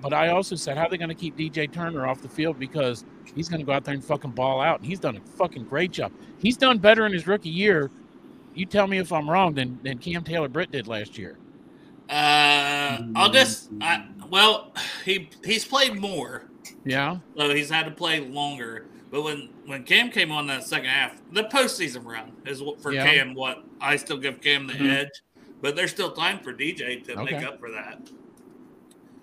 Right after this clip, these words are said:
Speaker 2: But Cam's postseason round
Speaker 1: And that's
Speaker 2: is,
Speaker 1: not
Speaker 2: like,
Speaker 1: a knock.
Speaker 2: special.
Speaker 1: That's not a knock on fucking C T B. I just
Speaker 2: No, I
Speaker 1: personally
Speaker 2: understand
Speaker 1: feel like,
Speaker 2: what you're saying.
Speaker 1: I know we're talking rookies, but man, please,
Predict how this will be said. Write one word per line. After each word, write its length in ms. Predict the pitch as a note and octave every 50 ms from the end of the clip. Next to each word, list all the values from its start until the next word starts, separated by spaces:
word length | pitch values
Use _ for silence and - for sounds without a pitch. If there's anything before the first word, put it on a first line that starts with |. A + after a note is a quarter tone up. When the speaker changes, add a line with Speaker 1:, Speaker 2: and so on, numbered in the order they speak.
| - -
Speaker 2:
But 140 | - C3+ -
Cam's 260 | G3+ A3+ B3 A#3+ G#3
postseason 520 | - - F#3 F#3+ - - D#3 C#3 A2 B2 A#2+
round 140 | B2+ B2+
Speaker 1:
And 80 | C#3+ F#3+
that's 160 | A3+ C#4 C4+
Speaker 2:
is, 40 | C#4
Speaker 1:
not 160 | D4 C#4+ C4+
Speaker 2:
like, 80 | A#3 G3+
Speaker 1:
a 40 | G3+
knock. 160 | A3 A#3 G#3+
Speaker 2:
special. 60 | -
Speaker 1:
That's 200 | - A3+ C4 C4
not 180 | C#4+ C4+ B3 G#3+
a 60 | G#3
knock 280 | G3 G#3+ A3+ B3 A#3+ -
on 140 | G3 F3 E3
fucking 340 | - G3+ F#3+ E3+ - D#3 C#3
C 200 | - - E3+ E3
T 200 | C3+ F3 E3+ D#3
B. 260 | C#3 E3 A3+ G#3 D3+ -
I 160 | C#3+ F3 -
just 160 | C4 C4 F#4 E4
Speaker 2:
No, 40 |
I 40 | -
Speaker 1:
personally 320 | G3 A3 B3 - - A3+ C4
Speaker 2:
understand 180 | C4+ - E3+ D#3+
Speaker 1:
feel 80 | D#3
like, 200 | D3+ C#3+ C3 - - -
Speaker 2:
what 40 | -
you're 80 | A#2 -
saying. 140 | - A#2+ B2+ - - - - - - -
Speaker 1:
I 60 | E3+
know 120 | G#3 A#3 G#3
we're 100 | F#3 E3+
talking 360 | - G#3 F#3+ F#3 F3+ C#3+ C3+
rookies, 340 | D#3 G#3 A#3+ - D3+ C3+ A#2+
but 160 | B2 C3+ A#2 A#2+
man, 260 | C#3 C3+ C3 A#2+ G2+ - - - - - - - - - - - - _ _ - - - - - - -
please, 560 | - F3 A#3 C#4 B3+ E3+ A2 - - - -